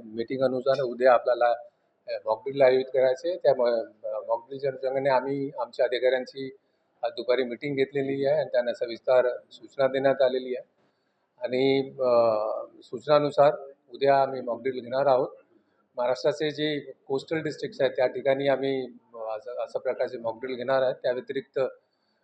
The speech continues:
अ, ऑफकोर्स मुंबई तर आहेतच, मुंबईला पण आम्ही घेणार आहे. इथे वॉर्डप्रमाणे आमचे व्हॉलंटियर्स असेंबल होतील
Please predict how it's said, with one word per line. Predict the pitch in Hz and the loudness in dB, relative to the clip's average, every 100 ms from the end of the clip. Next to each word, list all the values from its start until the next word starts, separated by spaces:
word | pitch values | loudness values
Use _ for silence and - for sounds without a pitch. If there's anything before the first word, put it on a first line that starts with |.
| _ | _
अ, | 127 | -4
ऑफकोर्स | 110 107 113 143 127 | -2 -2 -2 -4 -6
मुंबई | 127 127 139 139 | -8 -2 -2 -2
तर | 139 143 127 | -2 0 0
आहेतच, | 117 139 120 - | 2 0 -2 -6
मुंबईला | 120 120 131 131 | -8 -4 0 0
पण | 135 131 | 0 -2
आम्ही | 123 117 | -4 -6
घेणार | 120 123 | -4 -2
आहे. | 127 - | -2 -4
इथे | - 135 | -4 0
वॉर्डप्रमाणे | 127 143 143 135 135 139 | 0 0 -2 -2 0 0
आमचे | 123 - 135 | -2 -6 -10
व्हॉलंटियर्स | 120 120 120 131 131 | -6 -6 -6 -6 -6
असेंबल | 123 127 131 151 | -8 -6 -4 -4
होतील | 131 147 | -4 -8